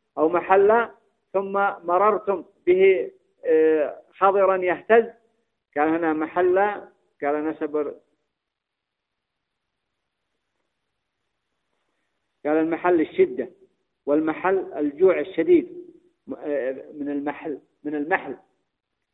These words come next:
وإن لم يكن جد، والمحل نقيض الخصم، وجمعه مع-، محول وأمحال. قال في لسان العرب وفي الحديث: "أما مررت بوادي أهلك محل"، محلة أي،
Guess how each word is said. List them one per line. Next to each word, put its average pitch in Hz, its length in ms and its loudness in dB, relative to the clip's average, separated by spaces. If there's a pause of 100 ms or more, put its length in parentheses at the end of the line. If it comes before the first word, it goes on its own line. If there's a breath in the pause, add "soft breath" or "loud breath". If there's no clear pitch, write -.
(1120)
وإن 196 240 4
لم 208 140 2
يكن 196 280 -2
جد، 156 360 0 (200)
والمحل 208 600 0 (120)
نقيض 180 360 2
الخصم، 185 420 0 (380)
وجمعه 185 500 -2
مع-، 175 500 -4
محول 185 480 2
وأمحال. 190 600 2 (580)
قال 170 200 2
في 180 100 2
لسان 175 280 0
العرب 180 380 -2
وفي 170 140 -2
الحديث: 180 360 0
"أما 170 240 -2
مررت 175 400 -4
بوادي 175 420 2
أهلك 170 360 0
محل"، 180 520 0 (340)
محلة 190 540 2
أي، 160 220 0